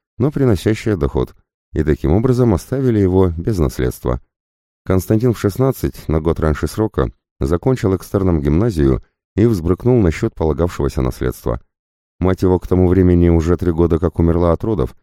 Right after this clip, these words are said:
но оставила ему брата и сестру. В итоге отчим оплатил ему учёбу во Франции.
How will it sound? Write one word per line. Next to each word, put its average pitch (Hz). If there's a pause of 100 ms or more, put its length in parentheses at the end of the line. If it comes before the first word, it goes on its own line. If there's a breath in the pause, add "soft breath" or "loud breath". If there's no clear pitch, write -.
(380)
но 117
оставила 131
ему 95
брата 87
и 76
сестру. 64 (960)
В 69
итоге 117
отчим 107
оплатил 92
ему 85
учёбу 82
во 85
Франции. 62